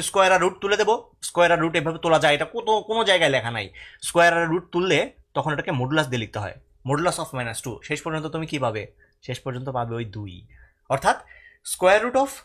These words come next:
something, এটার মান সবসময়ই ধনাত্মক একটা মান আসবে যদি আমরা বাস্তব সংখ্যার মধ্যে সংজ্ঞায়িত করি। যদি জটিল সংখ্যার মধ্যে সংজ্ঞায়িত করি তখন আবার এই চিহ্নের আলাদা মান আছে, সেটা সেখানে, সেখানে প্রিন্সিপাল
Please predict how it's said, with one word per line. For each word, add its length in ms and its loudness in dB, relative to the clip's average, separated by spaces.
something, 340 0
এটার 240 4
মান 120 6
সবসময়ই 500 0
ধনাত্মক 460 0
একটা 160 -2
মান 160 0
আসবে 180 -12
যদি 160 0
আমরা 160 -2
বাস্তব 200 -2
সংখ্যার 220 -2
মধ্যে 160 -4
সংজ্ঞায়িত 320 -6
করি। 200 -8
যদি 120 -4
জটিল 240 -2
সংখ্যার 220 -4
মধ্যে 180 -2
সংজ্ঞায়িত 360 0
করি 120 -4
তখন 200 0
আবার 140 4
এই 100 -2
চিহ্নের 260 2
আলাদা 240 0
মান 160 -4
আছে, 200 -14
সেটা 160 0
সেখানে, 260 -4
সেখানে 280 -4
প্রিন্সিপাল 320 0